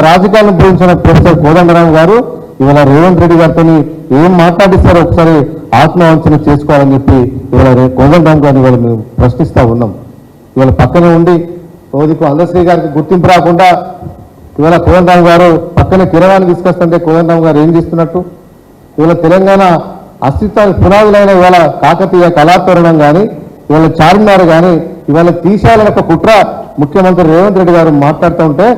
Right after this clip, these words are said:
పక్కన ఉండి ఇవాళ కూర్చుండి చూస్తా ఉన్నాడు ఇవాళ కోదండరామ్ గారు. ఇదేనా మీరు తెలంగాణ ఉద్యమానికి నాయకత్వం వహించని చెప్పి చెప్పుకున్న కోదండరామ్ గారు ఇది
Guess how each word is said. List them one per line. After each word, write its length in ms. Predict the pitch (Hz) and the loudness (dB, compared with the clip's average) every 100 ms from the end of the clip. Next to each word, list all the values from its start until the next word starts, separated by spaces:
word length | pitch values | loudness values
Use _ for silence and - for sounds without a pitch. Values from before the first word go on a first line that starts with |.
| - - - - | -6 -18 -8 -2
పక్కన 260 | 143 - 226 220 | -2 0 0 2
ఉండి 120 | 214 208 | 2 2
ఇవాళ 160 | 190 175 - | 2 0 -2
కూర్చుండి 340 | 165 170 175 147 | -4 -2 -2 -2
చూస్తా 220 | 147 139 151 | -4 -2 -2
ఉన్నాడు 180 | 135 131 | 0 0
ఇవాళ 180 | 127 127 113 - - - | 2 2 -2 -6 -10 -4
కోదండరామ్ 420 | 143 131 131 117 | -2 0 -2 -2
గారు. 160 | 110 95 - - - 131 | -4 -6 -12 -20 -6 -2
ఇదేనా 260 | 170 170 190 | 2 2 2
మీరు 140 | 202 175 170 | 0 0 0
తెలంగాణ 300 | 185 202 196 180 | 0 2 0 0
ఉద్యమానికి 460 | 196 202 196 202 180 - - 135 | 0 0 0 0 -2 -6 -4 0
నాయకత్వం 460 | 175 202 214 208 202 | 2 2 0 2 2
వహించని 280 | 196 202 185 | 2 0 0
చెప్పి 140 | 180 185 | 0 0
చెప్పుకున్న 300 | - - 190 175 | 0 0 0 0
కోదండరామ్ 360 | 175 196 196 185 | 0 2 2 2
గారు 160 | 185 190 165 - - | 2 2 -2 -8 -4
ఇది 100 | 139 | 0